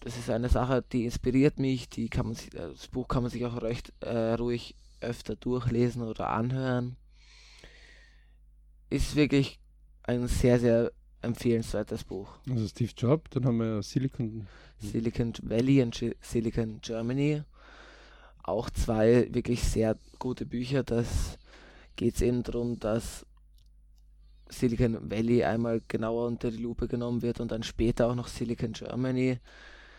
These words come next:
Speaker 1: Ist wirklich auch, man kann's jetzt auch gar nicht so gut
Speaker 2: zweitausendfünfzehn, glaub ich, und zweitausendsiebzehn geschrieben
Speaker 1: Genau.
Speaker 2: hat, wo jemand vom Springer Verlag rübergegangen ist.
Speaker 1: Und sich das angeschaut hat.
Speaker 2: Und gesagt hat, warum können wir Google nicht besiegen?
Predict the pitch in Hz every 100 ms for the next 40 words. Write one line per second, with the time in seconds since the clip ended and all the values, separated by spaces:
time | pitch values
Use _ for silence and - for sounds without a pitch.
0 | - - - - - - - - - 131
1 | 123 139 127 123 127 - - - - -
2 | 120 117 113 120 123 113 113 117 110 113
3 | 110 120 113 110 113 - 120 127 - 113
4 | 113 107 107 - 113 107 113 - 127 -
5 | 135 - 123 117 120 117 - 110 107 110
6 | 104 110 104 - 107 117 120 - 110 104
7 | 101 113 110 113 107 113 117 117 113 -
8 | - - 123 113 113 113 - 104 107 117
9 | 117 113 113 110 - - 107 - - 104
10 | 104 104 104 117 110 101 110 113 113 104
11 | - - - 120 127